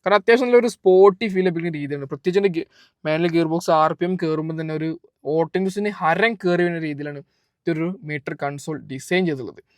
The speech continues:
ചെറിയ ഡിസ്പ്ലേ യൂണിറ്റ് കൊടുത്തിട്ടുണ്ട്. ടോപ്പ് എൻഡ് പോകുന്ന സമയത്ത് അവിടെ കളേർഡ് ഡിസ്പ്ലേ വരുന്നതാണ്. ആവറേജ് കിലോമീറ്റർ റേഞ്ച് എന്നീ ബേസിക് ഫീച്ചേഴ്സ് നമുക്കതിൽ ലഭിക്കുന്നതാണ്.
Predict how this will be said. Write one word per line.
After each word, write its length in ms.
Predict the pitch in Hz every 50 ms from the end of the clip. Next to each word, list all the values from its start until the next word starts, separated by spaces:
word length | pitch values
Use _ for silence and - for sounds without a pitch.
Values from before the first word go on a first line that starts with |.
| _ _ _ _ _ _ _ -
ചെറിയ 180 | - 180 185 190 175 175
ഡിസ്പ്ലേ 280 | 180 - - 175 175 175
യൂണിറ്റ് 200 | 175 170 175 175
കൊടുത്തിട്ടുണ്ട്. 380 | 170 160 143 160 151 147 143 143 143 _ _ _ _ _ - - _ _ - - _ _ -
ടോപ്പ് 220 | 170 190 190 190 220
എൻഡ് 120 | 220 240 233
പോകുന്ന 180 | 226 214 214 208 214
സമയത്ത് 220 | 202 196 190 190
അവിടെ 120 | 190 190 - -
കളേർഡ് 380 | 180 180 180 190 196 208 202 240 226 202
ഡിസ്പ്ലേ 340 | 180 175 - - - 170 175 165
വരുന്നതാണ്. 360 | 151 139 139 131 127 107 104 - _ _ _ _ _ _ _ _ _ _ _ _ _ _ _ - -
ആവറേജ് 280 | 160 160 156 151 160 156 156
കിലോമീറ്റർ 440 | 156 147 147 147 147 143 135 147 147 147 143
റേഞ്ച് 320 | 143 143 143 139 131 143 143 - 151
എന്നീ 200 | 147 147 151 156 156 151 156
ബേസിക് 300 | 156 180 - 190 180 - -
ഫീച്ചേഴ്സ് 340 | 156 143 - 160 151 170 160
നമുക്കതിൽ 300 | 151 143 139 143 143 156 175 - _ _ _ _ _ _ _ _ _ - 143
ലഭിക്കുന്നതാണ്. 600 | 156 151 156 - - - 190 196 180 151 123 -